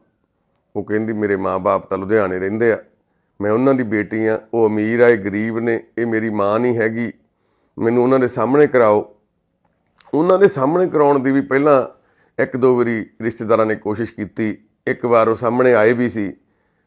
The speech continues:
ਪਰ ਉਹ ਵੀ ਟੁੱਟ ਚੁੱਕੇ ਆ ਕਿਉਂਕਿ ਉਹਨਾਂ ਦੀ ਜਵਾਨ ਧੀ ਚਲੇ ਗਈ ਆ। ਤੇ ਉਹ ਇਹਨੂੰ ਇਸ ਹਾਲਾਤ 'ਚ ਦੇਖ ਕੇ ਉਹਨਾਂ ਦਾ ਵੀ ਦਿਲ ਦਹਿਲ ਜਾਂਦਾ। ਪੜ੍ਹੀ ਲਿਖੀ ਆ ਕੁੜੀ,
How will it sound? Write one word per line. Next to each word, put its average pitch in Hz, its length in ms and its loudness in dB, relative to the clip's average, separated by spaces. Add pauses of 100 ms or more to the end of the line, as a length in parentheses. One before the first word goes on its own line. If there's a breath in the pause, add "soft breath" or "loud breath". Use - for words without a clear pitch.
(100)
ਪਰ 131 100 4
ਉਹ 147 160 0
ਵੀ 175 120 4
ਟੁੱਟ 160 260 0
ਚੁੱਕੇ 143 400 4
ਆ 131 100 6
ਕਿਉਂਕਿ 127 520 -4
ਉਹਨਾਂ 131 180 2
ਦੀ 127 100 0
ਜਵਾਨ 107 460 -2
ਧੀ 117 180 -4
ਚਲੇ 101 300 -6
ਗਈ 95 220 -6
ਆ। 87 160 -6 (720)
ਤੇ - 140 -6
ਉਹ 117 500 -2 (500)
ਇਹਨੂੰ 139 260 4
ਇਸ 120 140 2
ਹਾਲਾਤ 110 300 2
'ਚ 113 40 -8
ਦੇਖ 104 320 -4
ਕੇ 98 280 -8 (440)
ਉਹਨਾਂ 135 280 2
ਦਾ 117 100 2
ਵੀ 101 260 -4 (540)
ਦਿਲ 98 260 -4
ਦਹਿਲ 95 260 -4
ਜਾਂਦਾ। 87 380 -10 (440)
ਪੜ੍ਹੀ 147 200 2
ਲਿਖੀ 135 320 0
ਆ 127 60 2
ਕੁੜੀ, 113 360 -4